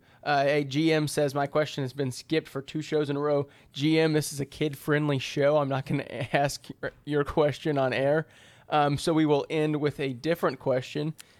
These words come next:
This one coming from Nugs, who's been on here a couple times. "Which S E C division is stronger top to bottom?" This is your last question, J D. So, uh, which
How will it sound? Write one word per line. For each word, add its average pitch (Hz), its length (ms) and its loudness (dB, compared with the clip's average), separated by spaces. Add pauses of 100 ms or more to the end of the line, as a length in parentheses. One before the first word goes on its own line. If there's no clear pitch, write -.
(140)
This 156 220 -2
one 147 220 2
coming 147 420 0
from 127 540 -2
Nugs, 180 460 2
who's 156 260 -2
been 143 200 0
on 139 160 0
here 135 140 0
a 131 60 -6
couple 131 240 0
times. 143 400 -4 (240)
"Which - 260 0
S 175 240 0
E 190 80 -2
C 170 240 -6
division 156 640 0 (300)
is 156 160 -2
stronger 180 500 2
top 160 360 0
to 185 60 -2
bottom?" 151 440 2
This 135 160 -6
is 147 80 -4
your 151 100 0
last 156 320 2
question, 147 420 0
J 139 160 0
D. 143 160 -2
So, 135 300 2 (360)
uh, 139 140 4
which - 460 0